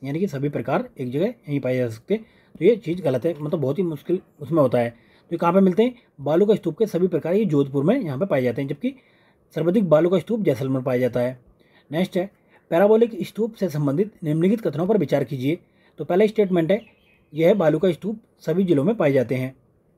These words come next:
पहली statement हो गई। दूसरा, स्तूप बरखान के विपरीत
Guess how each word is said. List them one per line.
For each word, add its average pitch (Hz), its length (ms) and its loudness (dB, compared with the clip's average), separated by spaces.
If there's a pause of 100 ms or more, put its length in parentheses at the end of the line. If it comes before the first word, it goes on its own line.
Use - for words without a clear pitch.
(140)
पहली 147 160 -4
statement 143 320 -2
हो 131 60 0
गई। 139 100 -4 (400)
दूसरा, 196 340 2 (440)
स्तूप 214 220 -4
बरखान 165 540 0
के 214 80 4
विपरीत 165 440 0